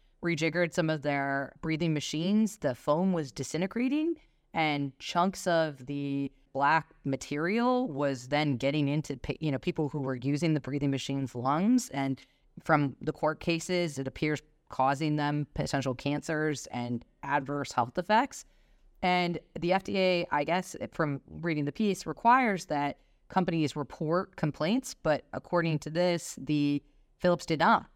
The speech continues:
tell the F D A about all these complaints. Uh, so it's a really alarming story because you're like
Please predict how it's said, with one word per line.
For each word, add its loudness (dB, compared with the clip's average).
tell 4
the 2
F 0
D -6
A -6
about 0
all -4
these -8
complaints. -4
Uh, 2
so -4
it's -4
a -2
really 4
alarming 2
story 2
because 0
you're 0
like 2